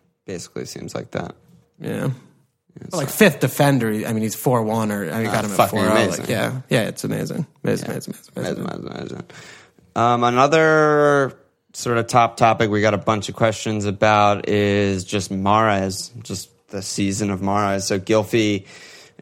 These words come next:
Speaker 1: on Slack said, "Vardy and Mahrez time. Let's party like it's twenty sixteen." J Flo said,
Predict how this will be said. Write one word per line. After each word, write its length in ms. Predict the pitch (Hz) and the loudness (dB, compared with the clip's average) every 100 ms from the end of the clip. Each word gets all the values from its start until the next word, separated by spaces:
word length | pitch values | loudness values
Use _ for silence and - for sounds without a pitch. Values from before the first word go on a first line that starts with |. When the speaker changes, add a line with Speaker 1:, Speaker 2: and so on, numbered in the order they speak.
| _ | _
Speaker 1:
on 200 | 113 113 | -2 -2
Slack 400 | 104 113 107 104 98 | 0 4 6 4 2
said, 260 | - 104 | 0 0
"Vardy 460 | 95 110 113 113 113 | 4 4 6 4 2
and 100 | 107 | 2
Mahrez 420 | 113 131 139 127 | 4 6 4 2
time. 280 | 143 135 139 | 2 2 2
Let's 160 | 110 - | -2 2
party 240 | 117 110 | 2 4
like 160 | 107 104 | 2 0
it's 140 | 101 | -6
twenty 260 | - 110 104 | -4 -2 -2
sixteen." 720 | 101 87 - 120 123 123 117 | -6 -10 -6 -2 0 0 0
J 220 | 113 113 | 2 2
Flo 300 | 104 120 113 | 2 2 4
said, 440 | 104 110 104 101 | 2 2 2 0